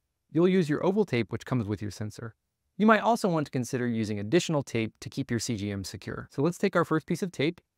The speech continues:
remove the liner labeled one, and place it over our sensor. After we place it, we're going to remove the liner labeled two and attach it to our skin. Now we attach our transmitter. When the transmitter is attached correctly and is charged, the transmitter light will flash.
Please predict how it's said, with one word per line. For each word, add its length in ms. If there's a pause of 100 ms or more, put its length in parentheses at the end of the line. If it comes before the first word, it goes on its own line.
(160)
remove 320
the 120
liner 460
labeled 400
one, 520
and 120
place 280
it 160
over 260
our 100
sensor. 520
After 240
we 100
place 300
it, 240
we're 100
going 200
to 120
remove 320
the 80
liner 460
labeled 360
two 520
and 100
attach 300
it 80
to 80
our 100
skin. 420
Now 320
we 200
attach 280
our 80
transmitter. 600 (340)
When 160
the 80
transmitter 460
is 100
attached 360
correctly 540
and 120
is 140
charged, 600
the 120
transmitter 500
light 240
will 100
flash. 560